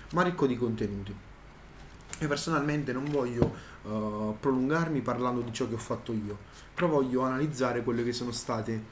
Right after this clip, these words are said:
le, il co-, i contributi degli altri autori. Mi è piaciuto molto l'idea di inserire delle odi, quindi di inserire, eh, dei veri e propri componimenti inediti dedicati al periodo. Mi è piaciuta anche molto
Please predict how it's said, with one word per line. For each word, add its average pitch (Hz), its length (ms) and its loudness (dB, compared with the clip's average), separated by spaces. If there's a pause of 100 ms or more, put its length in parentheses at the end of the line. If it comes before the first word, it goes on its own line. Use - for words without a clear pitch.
(240)
le, 113 640 0 (260)
il 127 120 0
co-, - 140 -4
i 131 80 2
contributi 127 420 4
degli 123 180 6
altri 120 280 2
autori. 104 340 0
Mi 104 40 -10 (280)
è 123 80 -6
piaciuto 135 320 2
molto 165 340 2
l'idea 113 240 2
di 110 100 2
inserire 117 440 0
delle 113 280 2
odi, 110 360 2 (220)
quindi 127 220 0
di 123 80 -4
inserire, 117 600 -2 (400)
eh, 107 280 -2
dei 123 140 2
veri 156 200 4
e 139 60 2
propri 135 340 0
componimenti 123 1000 -2
inediti 113 760 0 (240)
dedicati 120 600 0
al 117 160 -2
periodo. 110 480 2
Mi 107 80 -4 (360)
è 123 40 -6
piaciuta 127 320 -2
anche 175 180 -2
molto 156 540 0